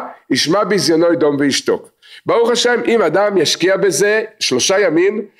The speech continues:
שעתיים כל יום, לא צריך יותר משש שעות, שלושה ימים, יפתח ספרים, י-, יתפלל על זה, יעיין בזה, הוא יכול עכשיו לכתוב מאמר שלם, להעביר שיחה למאה אנשים,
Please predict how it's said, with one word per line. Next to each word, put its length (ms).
שעתיים 480
כל 280
יום, 320
לא 260
צריך 200
יותר 200
משש 340
שעות, 440
שלושה 400
ימים, 340
יפתח 300
ספרים, 600
י-, 320
יתפלל 400
על 100
זה, 220
יעיין 480
בזה, 320
הוא 140
יכול 300
עכשיו 320
לכתוב 440
מאמר 440
שלם, 460
להעביר 360
שיחה 360
למאה 360
אנשים, 520